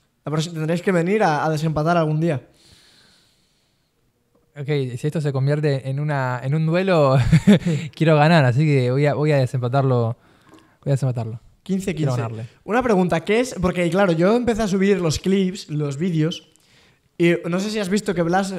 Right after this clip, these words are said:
Speaker 1: es-, hacía taekwondo y hay un vídeo de Blas haciendo taekwondo aquí.
Speaker 2: Sí.
Speaker 1: ¿Qué,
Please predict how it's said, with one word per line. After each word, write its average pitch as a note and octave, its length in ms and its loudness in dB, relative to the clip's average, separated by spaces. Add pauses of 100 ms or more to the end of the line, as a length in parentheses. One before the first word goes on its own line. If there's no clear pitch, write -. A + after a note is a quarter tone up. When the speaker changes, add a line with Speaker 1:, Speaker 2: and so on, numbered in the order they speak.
Speaker 1:
es-, E3 160 -8
hacía G3 220 -4
taekwondo F3+ 440 0
y D#3 140 0
hay E3 100 0
un D#3+ 80 -6
vídeo E3 260 -4
de D3 80 -4
Blas D3+ 200 -6
haciendo D#3 180 -8
taekwondo C#3+ 420 -6
aquí. C#3+ 160 -10
Speaker 2:
Sí. D3+ 120 -8 (880)
Speaker 1:
¿Qué, F3 120 -18